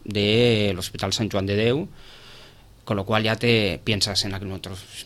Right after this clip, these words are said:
"Mi hija ha nacido en Tecnon, ahora San Juan de Deu, algo raro, ¿no? No, no, no cuadra". Y bien, te dicen que han, que a raíz de que cuando los niños nacen se les hace la punción en el talón,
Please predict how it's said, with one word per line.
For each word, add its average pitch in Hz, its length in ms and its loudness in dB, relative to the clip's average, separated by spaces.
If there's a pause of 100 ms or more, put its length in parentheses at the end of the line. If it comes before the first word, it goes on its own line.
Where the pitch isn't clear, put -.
(140)
"Mi - 80 -6
hija - 140 -10
ha - 20 -10
nacido 101 300 -8
en 92 40 -10
Tecnon, 120 440 -2
ahora 107 360 2
San 95 200 -2
Juan 98 160 -4
de 92 100 -4
Deu, 117 400 2 (460)
algo - 220 -10
raro, 90 280 -10
¿no? 87 160 -6
No, 101 140 2
no, 101 160 0
no 95 160 -2
cuadra". 87 440 -6 (440)
Y 123 140 4
bien, 113 240 8
te 117 100 0
dicen 117 320 2
que 117 140 4
han, 101 760 0
que 98 80 -6
a 92 60 -4
raíz 104 260 -2
de 117 80 0
que 113 220 2
cuando 101 200 -2
los 98 140 -2
niños 113 200 2
nacen 117 440 2
se 110 160 0
les - 460 0
hace 104 240 -2
la 98 180 0
punción 104 640 0
en 95 140 0
el 92 160 -4
talón, 127 480 2